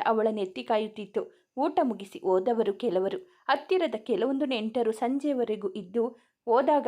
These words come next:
ಅಲ್ಲಿ ಉಳಿದಿದ್ದು ಅದೇ ಮನೆಯವರು, ಮತ್ತೆ ಸೊಸೆಯರ ತವರು ಮನೆಯವರು. ಕಾರ್ತಿಗೆ ತಂಗಿಯರ ಖುಷಿ ಜೀವನ ಕಂಡು ನೆಮ್ಮದಿಯಾಗಿತ್ತು. ಅವನಿಗೆ ಇಂಚರ ಇಬ್ಬನಿ ಇಬ್ಬರು ಒಂದೇ. ಇನ್ನು ಸದಾನಂದ್ ಹೇಮಾವತಿ ಅವರು ಹೆಣ್ಣು ಮಕ್ಕಳನ್ನು ನೋಡಿ ಮನ ತುಂಬಿಕೊಂಡರು. ಮನೆ ತುಂಬ ತುಂಬಿದ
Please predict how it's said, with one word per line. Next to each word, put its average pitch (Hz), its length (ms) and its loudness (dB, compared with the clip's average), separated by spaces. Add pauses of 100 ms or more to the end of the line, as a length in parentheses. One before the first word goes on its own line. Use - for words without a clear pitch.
ಅಲ್ಲಿ 196 240 2
ಉಳಿದಿದ್ದು 202 560 -2 (120)
ಅದೇ 220 220 0
ಮನೆಯವರು, 190 580 -2
ಮತ್ತೆ 190 280 0
ಸೊಸೆಯರ 233 540 -2
ತವರು 226 340 0
ಮನೆಯವರು. 196 680 -2 (340)
ಕಾರ್ತಿಗೆ 277 480 2
ತಂಗಿಯರ 233 500 -2
ಖುಷಿ 208 560 -8 (360)
ಜೀವನ 262 360 0
ಕಂಡು 214 320 -4
ನೆಮ್ಮದಿಯಾಗಿತ್ತು. 202 920 -4 (140)
ಅವನಿಗೆ 254 320 2
ಇಂಚರ 240 380 0
ಇಬ್ಬನಿ 233 640 -2
ಇಬ್ಬರು 226 340 -2
ಒಂದೇ. 190 500 -2 (220)
ಇನ್ನು 359 200 2
ಸದಾನಂದ್ 240 560 2
ಹೇಮಾವತಿ 247 540 2
ಅವರು 240 300 0
ಹೆಣ್ಣು 254 280 2
ಮಕ್ಕಳನ್ನು 311 480 2
ನೋಡಿ 233 320 0
ಮನ 208 200 0
ತುಂಬಿಕೊಂಡರು. 208 1000 -4
ಮನೆ 285 220 4
ತುಂಬ 311 320 2
ತುಂಬಿದ 220 440 -6